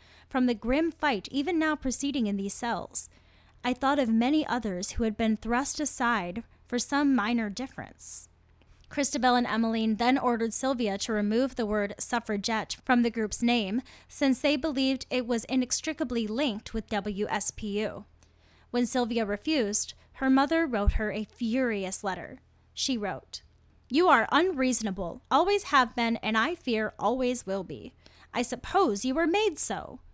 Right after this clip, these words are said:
Had you chosen a name which we could approve, we could have done much to launch you and advertise your society by name.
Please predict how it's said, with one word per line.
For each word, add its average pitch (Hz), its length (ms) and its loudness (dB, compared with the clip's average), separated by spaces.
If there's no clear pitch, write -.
Had 277 200 0
you 285 120 2
chosen 359 520 4
a 226 100 2
name 220 400 2
which 226 180 -4
we 247 120 -2
could 240 160 -4
approve, - 720 -2
we 269 100 0
could - 200 -10
have 349 180 0
done 233 280 2
much 262 340 -2
to 254 120 -4
launch 233 420 -2
you 139 220 -8
and 240 240 2
advertise 208 720 0
your 214 100 -2
society 208 640 -2
by 247 180 -2
name. 294 460 0